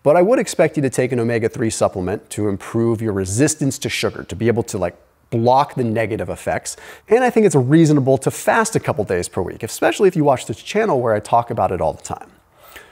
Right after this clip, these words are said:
Okay, the next way that we can block the negative effects of sugar sounds so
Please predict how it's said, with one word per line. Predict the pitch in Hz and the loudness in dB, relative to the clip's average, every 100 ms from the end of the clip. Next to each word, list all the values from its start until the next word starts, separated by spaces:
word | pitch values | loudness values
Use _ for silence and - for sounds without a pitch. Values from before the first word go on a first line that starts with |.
| _ - | _ -2
Okay, | 160 170 | 0 2
the | 180 | 2
next | 185 220 285 - | 2 2 2 0
way | 170 156 | 2 2
that | 147 | 2
we | 139 139 | -2 -4
can | 135 120 117 | -2 -4 -6
block | 107 131 123 190 143 | -2 2 2 0 -4
the | 123 | -4
negative | 104 98 113 143 185 208 196 | -2 -2 0 2 2 0 -4
effects | - 160 151 - 123 | -2 0 0 -2 -8
of | - | -6
sugar | - 113 - - - - - - | -2 -2 -2 -18 -20 -20 -16 -6
sounds | - - 208 254 208 | -2 2 2 2 0
so | - - 180 170 208 170 | -2 -2 -2 2 2 0